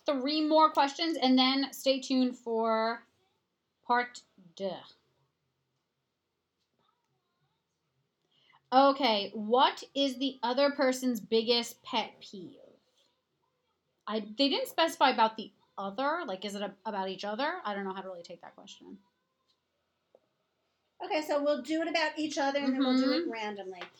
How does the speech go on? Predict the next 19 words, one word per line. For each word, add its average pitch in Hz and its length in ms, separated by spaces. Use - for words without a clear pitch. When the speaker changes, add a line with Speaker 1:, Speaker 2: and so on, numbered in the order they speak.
Speaker 2:
Your 269 500
biggest 320 400
pet 247 320
peeve 247 440
is 208 440
when 214 180
you're 208 140
driving, 214 680
Speaker 1:
Mm-hmm. 214 380
Speaker 2:
like, 226 280
the 214 100
way 226 160
that 214 160
people 208 260
drive. 190 600
Speaker 1:
It's - 100
the 202 180
worst. 175 480
Speaker 2:
And 233 240